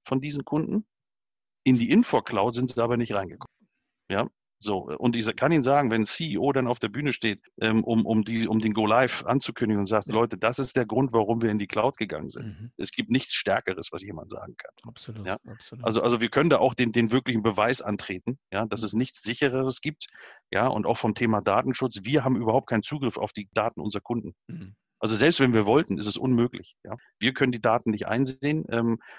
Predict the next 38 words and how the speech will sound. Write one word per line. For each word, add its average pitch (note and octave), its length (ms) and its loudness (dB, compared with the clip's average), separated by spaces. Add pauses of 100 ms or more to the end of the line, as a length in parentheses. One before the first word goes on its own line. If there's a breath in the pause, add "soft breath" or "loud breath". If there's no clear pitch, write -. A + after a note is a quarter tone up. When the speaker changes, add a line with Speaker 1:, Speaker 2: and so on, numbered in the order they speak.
(120 loud breath)
Speaker 1:
das G#2 160 -4
ist B2 80 -4
natürlich B2 320 -2
Grundvoraussetzung, A2+ 960 2
wenn A2 140 0
Sie G#2+ 80 -4
so G#2+ 80 0
eine G#2+ 140 2
Cloud G2+ 280 0
machen, G2+ 280 -4 (200)
ja. G2+ 160 -8 (100)
Speaker 2:
Klar. B2+ 200 -12
Speaker 1:
Ähm, G2+ 240 -2 (420 soft breath)
weil G#2+ 120 2
ansonsten G#2+ 600 2
kriegen, G#2+ 180 -6
kriegen G#2+ 220 -6
sie G2+ 100 -4
das G2 140 -6
nicht F#2+ 140 -6
hin. G#2 220 -2
Also G#2 220 -6
von A2 160 0
daher C#3 420 4 (400 loud breath)
haben C3 200 2
wir B2+ 80 4
diesen, A2+ 260 0
diesen G2+ 200 -4
Aufklärungsauftrag, D#3+ 1160 4
aber B2 180 2
mit A#2+ 220 4
immer D#3+ 240 6
mehr C#3+ 160 6
Kunden, C#3 380 0
die B2+ 100 -6
diesen A#2+ 320 0
Weg A2 140 0
gehen, D3 320 0